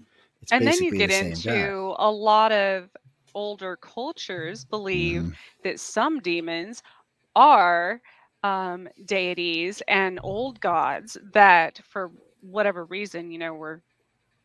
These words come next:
Speaker 2: were banished to the underworld. So.
Speaker 1: And then you've got the, the Egyptians, the Sumerians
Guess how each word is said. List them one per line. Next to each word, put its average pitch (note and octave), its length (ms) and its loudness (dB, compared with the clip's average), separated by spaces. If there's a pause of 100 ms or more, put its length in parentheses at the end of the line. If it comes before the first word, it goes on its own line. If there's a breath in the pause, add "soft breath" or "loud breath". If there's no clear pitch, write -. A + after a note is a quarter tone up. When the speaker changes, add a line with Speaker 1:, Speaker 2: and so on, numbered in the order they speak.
(160)
Speaker 2:
were E3+ 140 -12
banished F3 500 -4
to F3 60 -10
the E3 100 -4
underworld. E3 560 -6
So. D#3+ 340 -6 (720)
Speaker 1:
And B2+ 140 0
then D3+ 140 2
you've D3+ 180 0
got B2 280 2
the, G2 260 -2 (500 soft breath)
the G#2+ 120 -2
Egyptians, C3 680 0 (760)
the F#2+ 100 -10
Sumerians A2+ 880 0